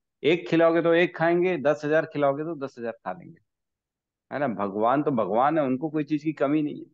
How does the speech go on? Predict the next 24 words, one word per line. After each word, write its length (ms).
है 60
ना? 140
भूखे 360
रखेंगे, 480
<laughs> 320
नहीं 360
खिलाएंगे 500
तो 160
बेचारे 360
चुपचाप 360
बैठेंगे, 420
वो 120
बोल 300
थोड़ी 200
रहे 120
हैं। 1000
उनको 640
सब 320
पूरे 420
ब्रह्मांड 720
के 100
स्वामी 540
हैं 100
वो, 340